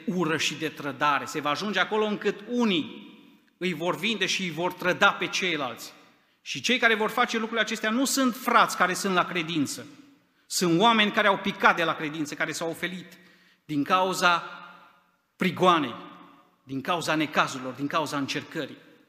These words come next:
Și mai mult decât atât, de parcă nu ar fi suficient și nu ar fi de ajuns, spune Domnul nostru Iisus Hristos, așa, ca și un bonus, se vor ridica și foarte mulți proroși mincinoși,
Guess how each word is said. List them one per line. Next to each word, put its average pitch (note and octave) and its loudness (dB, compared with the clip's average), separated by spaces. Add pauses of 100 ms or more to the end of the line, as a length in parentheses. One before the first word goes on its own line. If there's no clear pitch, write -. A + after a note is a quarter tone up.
(320)
Și - 0
mai F3 6
mult B3 2
decât A#3+ 0
atât, E3+ -4
de D#3+ 0
parcă F#3 4
nu B3 2
ar A3+ 4
fi A#3+ -4
suficient A3 -4 (160)
și - -8
nu G#3 2
ar A3+ 6
fi A3+ -4
de F#3+ 0
ajuns, F3 -2 (220)
spune B3+ 2
Domnul A#3+ 2
nostru A#3 -2
Iisus A#3 -6
Hristos, A#3 -2 (540)
așa, F#3+ 4 (260)
ca G3+ 2
și G3+ 0
un G#3 4
bonus, A#3+ 2
se A3+ 4
vor A3 6
ridica A3+ 6
și B3+ 2
foarte C#4 6
mulți C4 4
proroși A3 0
mincinoși, F3 -8